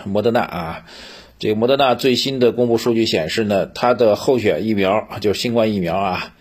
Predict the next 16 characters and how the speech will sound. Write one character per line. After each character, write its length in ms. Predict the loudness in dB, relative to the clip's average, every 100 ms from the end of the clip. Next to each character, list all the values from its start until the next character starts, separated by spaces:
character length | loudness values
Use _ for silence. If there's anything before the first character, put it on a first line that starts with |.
| -20 -20 -20 -8
预 200 | 0 2
防 220 | 2 0
新 180 | 0 0
冠 180 | 2 2
有 140 | 2
效 240 | 2 4 4
率 300 | 4 -2 -8 -6
达 240 | -2 0
到 260 | 2 2 2
了 280 | 0 -4 -4
百 260 | -2 0
分 160 | 0 -2
之 80 | 0
九 180 | 0
十 80 | 0
四， 300 | -2 -4 -6